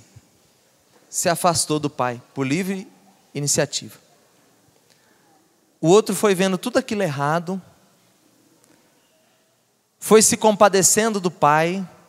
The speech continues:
da idade que o pai estava, de tudo aquilo que o pai pensava, se encantou com essa,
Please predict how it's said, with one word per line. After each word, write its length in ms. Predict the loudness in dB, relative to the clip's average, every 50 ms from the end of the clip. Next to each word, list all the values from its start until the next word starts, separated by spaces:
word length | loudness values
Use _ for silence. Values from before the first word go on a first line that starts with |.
| _ _ _ _ _ _ _ _ _ _ _ _ _ _ _
da 140 | -2 -2 0
idade 420 | 0 2 0 0 0 0 -2 -6
que 80 | -10 -8
o 40 |
pai 200 | -4 -2 -2 -2
estava, 680 | -2 -2 -2 0 0 2 2 2 0 0 -2 -4 -6 -6 -10 -18 -20 -16 -10
de 100 | -8 -6
tudo 220 | -4 -2 -2 0 0
aquilo 260 | 0 0 0 -2 -2
que 80 | -2
o 60 | -4 2
pai 260 | 4 6 6 6 4
pensava, 800 | 2 -2 -2 0 2 2 2 2 2 2 2 2 0 -4 -6 -6 -10 -18 -20 -20 -20 -14 _
se 200 | 0 2 2 2
encantou 560 | 2 2 2 2 2 2 4 4 4 4 4
com 160 | 4 2 2
essa, 560 | 4 4 4 2 2 4 4 2 2 0 -4